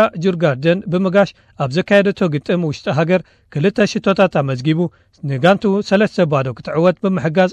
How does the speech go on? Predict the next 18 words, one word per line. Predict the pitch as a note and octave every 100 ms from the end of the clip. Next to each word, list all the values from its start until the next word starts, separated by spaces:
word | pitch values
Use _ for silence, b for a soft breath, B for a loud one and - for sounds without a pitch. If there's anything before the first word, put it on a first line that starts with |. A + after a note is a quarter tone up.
| -
ኣብዒልዎ። | D3 A2 A#2 A#2+ C#3+ - b b b -
ኣብቲ | F3 -
ግጥም | G#3 G3 A3+ D3+
ካብ | - F3+
ተኸላኸልቲ | - F#3 G#3+ G3 G3+ A3+
ናይ | G#3 F#3+
ምምላቕን | D3 C3 D#3 D#3+ F3+ -
ክፉት | - E3+ A#3+ -
ቦታታት | G3 F3+ F3+ G3 F#3+
ኣብ | D#3+
ምርካብን | C3+ B2+ D3+ D#3+ F3 - b b -
ፍሉይ | F#3+ A3
ብቕዓቱ | G3 - F3+ G3+
ዘርኣየሉ | G3 F#3+ F3 C3 A#2
ኮይኑ | A2 D3 D#3+ D3+ b b
ብእግሩን | D#3 F3+ F#3+ A3 G3+
ብርእሱን | F3 D3+ F3+ F3
ሃሪሙ | D#3 F#3+